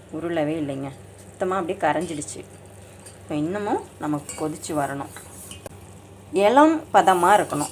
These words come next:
கண்டிப்பா பதம் வந்து ரொம்பவே முக்கியம். இளம் பதம்னு சொல்லுவாங்கள்ல, அந்த மாதிரி இளம் பதமா இருக்கணும்.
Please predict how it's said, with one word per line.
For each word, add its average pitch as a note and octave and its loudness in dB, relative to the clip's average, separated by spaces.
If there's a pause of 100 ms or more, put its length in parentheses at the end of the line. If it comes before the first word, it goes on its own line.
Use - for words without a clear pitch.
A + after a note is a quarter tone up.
கண்டிப்பா D#3+ -2 (260)
பதம் F3+ 2
வந்து F#3+ 0
ரொம்பவே F3+ 0
முக்கியம். F#3 -4 (300)
இளம் A3+ 2
பதம்னு F#3+ 4
சொல்லுவாங்கள்ல, D#3+ 0
அந்த A3 2
மாதிரி F3 -2
இளம் F3 0
பதமா D#3 2
இருக்கணும். E3 -2